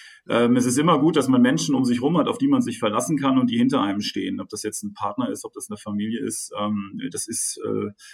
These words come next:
das ist klar. Ähm, am Ende des Tages, ähm, ben-, benötigt man, ähm, sollte man im Umfeld keine Widerstände erfahren für das, was man macht, weil Rückschläge wird's immer geben, gerade in jungen,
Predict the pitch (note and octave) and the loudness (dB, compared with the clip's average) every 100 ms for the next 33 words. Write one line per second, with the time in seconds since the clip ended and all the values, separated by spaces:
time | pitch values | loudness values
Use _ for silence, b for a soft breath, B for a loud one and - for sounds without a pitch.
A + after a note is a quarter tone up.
0 | B - G#2+ A2 - A2 A#2 A2 F#2+ F#2 | B -8 -6 -4 -2 2 2 2 -4 -6
1 | G#2+ G#2 G2+ G2+ A2+ A#2 A2 A2 A2 A2 | -4 -2 -4 -2 -2 -2 -2 -2 -2 -2
2 | - - A1 A1 A1 G#1+ A1 G#1+ - - | -6 -6 -6 -4 -2 -2 -2 -6 -12 -20
3 | _ _ _ _ G#2 G#2 A#2 A2+ - A#2 | _ _ _ _ -16 -4 2 2 2 2
4 | B2+ C#3+ C#3+ B2+ A#2+ B2 B2 A#2+ - b | 4 4 2 2 2 4 4 2 -2 b
5 | b b b _ - A2+ A2+ A#2 A2 G#2+ | b b b _ -8 -4 -2 0 0 2
6 | G#2+ G#3 - - - - - - - - | 2 0 -4 -6 -10 -12 -14 -16 -20 -6
7 | B2 C3+ C#3+ C3+ C3 C#3+ C#3+ - C3 B2+ | 0 2 4 6 4 4 2 2 2 2
8 | A#2 C#3 C3 - A#2+ A2+ G#2+ G2 F#2+ - | 2 2 2 2 2 2 0 -2 -4 0
9 | F2+ F#2+ G2+ A2 G#2 F#2+ G2+ - G#2+ G#2 | 2 2 0 -2 -2 -4 -6 -6 -4 0
10 | B2+ - A2 A2 A2+ B2+ - C3 C3 A2 | -2 0 0 2 2 -2 0 0 0 -2
11 | - B2 C3+ C#3 C#3 A2+ A2 D#3 G#2+ A2+ | -2 2 2 2 2 2 0 0 0 2
12 | C3+ C#3+ | 2 2